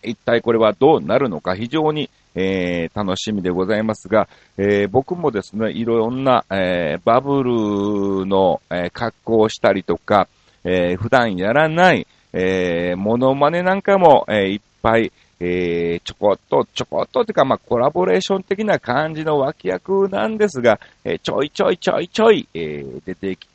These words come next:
たいと思いますので、まあ、例えばね、シーシービーとかね、ロマンティックが止まらないとか、えー、そういう懐かしい曲が、えー、流れると思いますんで、ぜひ、えー、遊びに来ていただきたい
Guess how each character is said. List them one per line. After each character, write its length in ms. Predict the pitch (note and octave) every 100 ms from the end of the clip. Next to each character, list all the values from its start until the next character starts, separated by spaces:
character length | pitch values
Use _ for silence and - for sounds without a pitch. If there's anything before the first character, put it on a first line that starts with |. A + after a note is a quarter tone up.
| -
た 140 | G#2+
い 80 | G2+
と 160 | -
思 200 | F2 F2
い 60 | F#2
ま 160 | F#2 E2+
す 140 | -
の 160 | F#2 E2
で、 220 | G#2 E2 _ - -
ま 80 | G#2
あ、 140 | F#2 F#2
例 120 | G2
え 20 |
ば 160 | F2 C#2+
ね、 160 | D#3 G3 _ -
シ 180 | B2+
ー 40 | A2+
シ 180 | - A2+
ー 40 | G2+
ビ 160 | G2+
ー 40 | D#2
と 80 | -
か 100 | F#2
ね、 140 | D#3+
ロ 140 | D#2+ F2
マ 140 | F#2
ン 40 | F2+
テ 160 | -
ィ 20 |
ッ 20 | -
ク 120 | D#2+
が 100 | D2+
止 160 | - D2
ま 140 | E2
ら 160 | F#2 G#2
な 180 | B2 D3+
い 60 |
と 160 | - A2+
か、 220 | - E2 _ _ _ F2
え 300 | F2 E2 E2
ー、 20 |
そ 200 | - F#2+
う 40 |
い 60 | F2
う 100 | F2
懐 180 | F2 F#2+ _
か 160 | - C#3
し 220 | - D3+
い 20 |
曲 300 | - A#2 A#2
が、 240 | A#2 G#2+ _ _ -
え 200 | G#2 F#2+
ー、 140 | F#2+
流 120 | G2
れ 100 | G2
る 80 | F#2+
と 100 | -
思 180 | F#2 G2+
い 60 | A2
ま 140 | A2
す 120 | -
ん 80 | C3
で、 120 | A2
ぜ 240 | F2+ G#2+ G2+
ひ、 140 | F2 _
え 120 | - D2
ー、 20 | -
遊 80 | D#2+
び 80 | G2
に 160 | G2+ G2+
来 60 |
て 120 | -
い 60 | A2
た 100 | A#2
だ 140 | A#2+
き 40 | - _
た 140 | D3
い 80 | D#3+